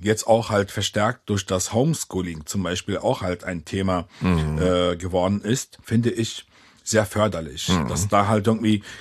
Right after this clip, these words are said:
Speaker 1: klar muss man halt irgendwie den Kindern den Umgang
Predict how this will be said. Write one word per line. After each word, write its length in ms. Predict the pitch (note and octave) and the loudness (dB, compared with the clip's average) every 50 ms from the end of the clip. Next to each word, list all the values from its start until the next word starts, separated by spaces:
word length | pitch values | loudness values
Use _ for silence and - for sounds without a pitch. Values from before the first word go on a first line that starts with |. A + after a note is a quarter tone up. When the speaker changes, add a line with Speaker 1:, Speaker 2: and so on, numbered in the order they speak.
| - | -8
Speaker 1:
klar 240 | - - C#3+ D3+ D3+ C3 | 0 4 6 6 8 8
muss 180 | A#2 A2+ - | 6 4 4
man 140 | C3 B2 A#2 | 2 2 4
halt 160 | A#2 A2+ G#2+ A#2 | 4 4 4 2
irgendwie 400 | A#2 A#2 A2 A#2 A2 G#2+ G#2 G2+ - - - - - - - - _ _ - G#2 | 2 2 4 4 4 4 2 0 -6 -20 -20 -20 -20 -20 -20 -20 _ _ -4 0
den 200 | G#2+ G2+ G2+ G2 | 0 2 0 0
Kindern 600 | - - A2+ B2 A#2+ A#2+ A#2 A2 A2 A2+ A2+ A2+ _ _ - - - | 0 0 2 4 4 6 6 6 4 4 2 -2 _ _ -20 -18 -8
den 220 | - G#2 G2 F#2+ - | -4 -2 -2 0 0
Umgang 680 | - C3 D3 E3 D3 A2+ G#2 F#2 F2+ G2 A2+ B2 B2 | 2 4 4 4 4 4 2 2 2 2 0 0 -2